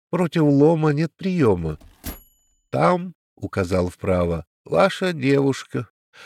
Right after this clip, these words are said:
Она спит. Можно сказать, что спит и видит сны. Она проживает тысячу жизней, одну за одной.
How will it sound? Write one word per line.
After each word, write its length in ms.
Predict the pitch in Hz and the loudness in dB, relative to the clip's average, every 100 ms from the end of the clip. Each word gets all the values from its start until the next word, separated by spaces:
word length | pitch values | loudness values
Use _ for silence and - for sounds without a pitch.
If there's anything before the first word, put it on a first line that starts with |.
| - | -20
Она 480 | - 151 139 139 131 | -4 -2 2 2 2
спит. 580 | 127 - 196 135 - - _ _ | -4 -6 -2 -2 -4 -18 _ _
Можно 400 | 123 147 139 135 135 | -4 0 0 0 -2
сказать, 500 | - 131 123 127 120 | 0 -2 2 2 2
что 320 | - 113 101 | -6 -2 -2
спит 560 | - - 190 196 - | -4 -6 -6 -6 -6
и 320 | 123 135 135 - | -2 0 -2 -4
видит 400 | 104 123 123 151 | -4 -2 -2 -6
сны. 460 | - 123 113 107 _ _ _ _ _ _ _ _ - | -8 -6 -4 -6 _ _ _ _ _ _ _ _ -12
Она 260 | 156 156 | -4 -4
проживает 760 | - 147 135 147 147 143 135 - - | 0 -2 0 0 2 2 0 -4 -8
тысячу 480 | 147 - 135 - 165 | -8 -6 -8 -6 -6
жизней, 680 | 170 170 117 98 95 87 - | -4 -2 -4 -6 -8 -8 -12
одну 640 | - 117 95 95 123 175 170 - | 0 0 0 0 0 0 -4 -6
за 300 | 120 147 160 | 0 2 2
одной. 580 | - 85 82 87 85 | -4 -8 -4 -4 -6